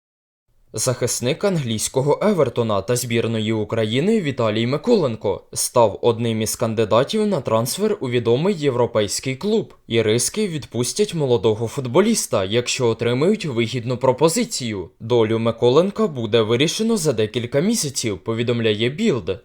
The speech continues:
Контракт Віталія Миколенка із Евертоном діє до літа дві тисячі двадцять шостого року. Він проводить вдалий сезон за англійську команду та регулярно отримує високі оцінки за свою гру.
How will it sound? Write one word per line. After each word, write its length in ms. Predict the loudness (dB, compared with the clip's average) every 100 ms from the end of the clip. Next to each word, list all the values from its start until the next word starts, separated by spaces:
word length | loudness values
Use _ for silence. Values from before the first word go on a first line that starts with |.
| _
Контракт 540 | 0 2 2 2 -2
Віталія 560 | -2 0 2 2 2 2
Миколенка 640 | 0 0 2 2 0 -2
із 280 | -2 -2 2
Евертоном 600 | 4 4 2 0 0 -2
діє 340 | -2 -2 0 0
до 140 | 0
літа 320 | -2 0 0
дві 180 | -2 -2
тисячі 420 | -4 -4 -2 -2
двадцять 380 | -2 -2 -2 -6
шостого 540 | -2 -2 -2 -2 2 2
року. 440 | 2 0 -4 -4 -8
Він 300 | -4 -4 -2
проводить 580 | 2 2 4 4 2 -2
вдалий 440 | -2 2 4 2
сезон 480 | -2 -4 0 2 2
за 180 | 0 0
англійську 560 | -2 -2 -4 -6 -8 0
команду 640 | 2 2 0 0 -2 -2
та 200 | 2 2
регулярно 680 | 4 0 2 2 4 2 0
отримує 560 | -2 -2 -2 -2 0 0
високі 480 | 0 -2 -4 0 0
оцінки 440 | 0 -2 -4 -2 -2
за 220 | 0 -2
свою 380 | -4 -4 -2 0
гру. 340 | 2 2 0